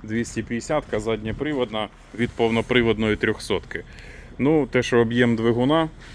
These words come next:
виріс, то це зрозуміло. Разом з об'ємом двигуна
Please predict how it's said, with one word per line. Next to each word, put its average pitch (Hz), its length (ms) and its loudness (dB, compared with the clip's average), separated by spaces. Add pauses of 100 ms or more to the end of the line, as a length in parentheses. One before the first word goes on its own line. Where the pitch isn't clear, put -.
(500)
виріс, 127 540 2 (600)
то 113 100 -2
це 123 160 2
зрозуміло. 117 680 4 (520)
Разом 117 420 2
з 110 60 -4
об'ємом 117 480 0
двигуна 127 480 2